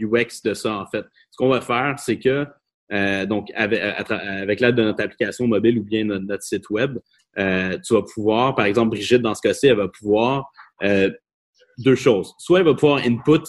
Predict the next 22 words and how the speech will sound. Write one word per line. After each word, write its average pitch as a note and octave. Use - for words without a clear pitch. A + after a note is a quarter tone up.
euh, G#2
ses G2+
biens, A2+
par G2
exemple. G2+
Donc, G2
euh, G2
écoute, F#2+
j'ai G#2+
une G#2+
laveuse, A2+
sécheuse, B2
euh, G2
j'ai F#2+
vingt G#2
boîtes, G#2
et G#2
cetera. G#2+
Euh, G2
ou A#2
bien, B2+
euh, G#2+